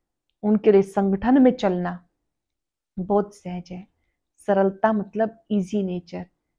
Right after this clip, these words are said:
जो बड़ी बात को छोटा कर दे, छोटी बात को समाप्त कर दे।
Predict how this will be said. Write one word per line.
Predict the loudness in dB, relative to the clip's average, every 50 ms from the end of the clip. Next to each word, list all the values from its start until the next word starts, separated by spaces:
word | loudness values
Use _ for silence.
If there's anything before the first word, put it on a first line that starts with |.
| _ _ -8
जो | -4 -2 -2
बड़ी | -2 0 2 2 2 4 2 0
बात | 2 4 4 4 4 0 -6 _
को | -10 -10
छोटा | -10 _ -12 -8 -8 -6 -4 -4 -6
कर | -4 -4 -4 -4 0
दे, | 0 0 0 -2 -6 _ _ _ _ _ _ _ _ -10
छोटी | -4 -4 -2 0 0 -2
बात | -2 -4 -8 -8 -10 _
को | -14 -10 -10 -10
समाप्त | -10 -6 -2 0 4 4 4 4 2 -2 -14 -14
कर | -12 -10 -12 -12
दे। | -10 -12 -14 -14 -14